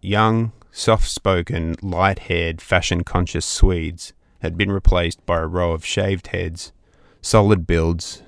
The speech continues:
stoic expressions, and echoes of a hard, abrupt language that was not only foreign, but was simultaneously intimidating. Eventually, I boarded the ferry with everyone else. Sitting in my cabin, alone,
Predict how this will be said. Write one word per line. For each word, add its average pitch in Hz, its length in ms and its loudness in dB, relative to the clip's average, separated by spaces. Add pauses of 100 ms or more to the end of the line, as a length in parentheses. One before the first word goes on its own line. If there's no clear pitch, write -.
stoic 98 460 -2
expressions, 82 800 -4 (180)
and 90 200 -2
echoes 85 480 -2
of 82 100 -8
a 85 100 -4
hard, 98 360 0
abrupt 90 420 -2
language 87 560 -4 (300)
that - 60 -10
was 95 120 -2
not 101 200 2
only 98 220 -2
foreign, 92 600 0 (320)
but 90 80 -2
was 71 120 -4
simultaneously 90 960 -2
intimidating. 85 760 -4 (1040)
Eventually, 101 500 2
I 87 80 2
boarded 85 360 -2
the 143 80 -8
ferry 85 360 -4
with 87 220 -6
everyone 82 340 -4
else. - 400 -10 (320)
Sitting 139 360 6
in 135 80 6
my 110 160 4
cabin, 85 520 -4 (420)
alone, 87 680 -2